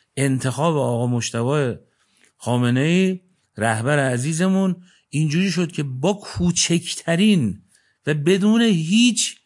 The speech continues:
خلاصه تنشی، می‌بینید که این انتقال رهبری انجام شد. و حالا که دشمن حساب‌ها کرده بود روی چنین انتقال رهبری،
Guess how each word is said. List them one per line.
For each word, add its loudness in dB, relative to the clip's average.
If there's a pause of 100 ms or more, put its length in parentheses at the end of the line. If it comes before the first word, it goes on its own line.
(320)
خلاصه 0
تنشی، 0 (420)
می‌بینید 0
که -4
این -2
انتقال -4
رهبری -6
انجام -6
شد. -12 (280)
و -6
حالا 0
که 0
دشمن -2
حساب‌ها 0
کرده -4
بود -6 (280)
روی 0
چنین -2
انتقال -4
رهبری، -10